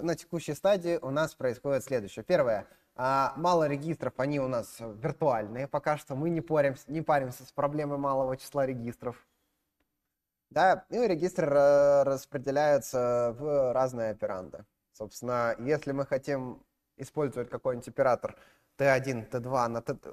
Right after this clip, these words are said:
на Т три, то мы можем сделать следующее. Собственно, сделать операнд move E X Т два, да, потом move E X Т три,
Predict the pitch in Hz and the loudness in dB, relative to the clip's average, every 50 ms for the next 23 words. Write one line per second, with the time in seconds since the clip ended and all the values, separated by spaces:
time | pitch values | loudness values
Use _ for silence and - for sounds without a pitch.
0 | - 131 139 139 139 135 - 160 151 - 233 269 285 - - 143 139 143 147 143 | -10 -8 -6 -6 -4 -4 -4 -6 -6 -6 -8 -8 -6 -4 -4 -2 -2 -2 -2 -2
1 | 143 131 - 135 127 - - 139 131 127 123 127 - 139 127 107 101 98 - - | -2 -4 -4 -6 -8 -4 0 2 2 2 0 0 -2 -2 -2 -2 -2 -6 -10 -10
2 | - 92 90 87 87 - _ _ - - 113 98 - - 113 110 107 113 127 120 | -10 -10 -10 -10 -12 -16 _ _ -16 -16 -16 -16 -12 -10 -10 -8 -6 -2 -2 0
3 | 113 - - 101 - 131 123 117 107 - - - 135 135 113 - - - - 113 | 0 -2 -4 -4 0 2 2 2 2 0 -6 -8 -8 -8 -8 -10 -12 -8 -4 -2
4 | 117 117 117 104 110 104 - - - 139 131 143 190 247 277 294 285 _ _ _ | 0 0 -2 -2 -6 -8 -10 -10 -10 -8 -6 -2 -2 -2 -2 -4 -6 _ _ _
5 | _ _ - - - - - _ _ _ _ - - 123 143 156 151 135 127 - | _ _ -20 -20 -20 -20 -20 _ _ _ _ -8 -2 0 2 4 4 2 2 0
6 | - 120 - 147 135 127 123 131 165 170 156 127 104 104 104 117 123 120 120 120 | -2 -2 0 0 0 0 0 -2 0 0 0 -2 -4 -6 -4 -2 0 0 0 0
7 | 117 113 110 - - - 143 135 - - 185 214 240 254 - | -2 -2 -4 -6 -8 -6 -6 -6 -4 -4 -4 -4 -4 -6 -8